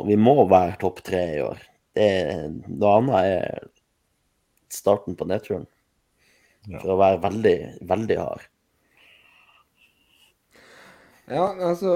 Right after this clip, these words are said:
Speaker 3: eh, holdt på å si, den landslagspausen skulle jo kommet, eh, for en stund <laughs> siden, men vi er veldig glad for at den er her nå, da.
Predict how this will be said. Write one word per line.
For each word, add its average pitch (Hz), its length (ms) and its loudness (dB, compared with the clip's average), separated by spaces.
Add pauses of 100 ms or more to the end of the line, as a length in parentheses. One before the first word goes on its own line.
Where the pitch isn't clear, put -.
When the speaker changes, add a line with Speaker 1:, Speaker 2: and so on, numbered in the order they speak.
Speaker 3:
eh, 123 1400 -10 (680)
holdt 156 140 -12
på 160 60 -6
å 139 40 -8
si, 160 100 0
den 139 180 0
landslagspausen 131 840 -2
skulle 131 260 -4
jo - 60 -8
kommet, 120 460 -8 (120)
eh, 98 300 -16
for 107 180 -10
en 98 80 -10
stund 120 260 -6
<laughs> - 40 -6
siden, 113 320 0 (240)
men 123 260 -2
vi 143 80 2
er 156 140 0
veldig 160 260 2
glad 135 220 4
for 117 100 0
at 107 80 -2
den 120 80 2
er 131 160 2
her 110 80 0
nå, 151 160 4
da. - 160 -6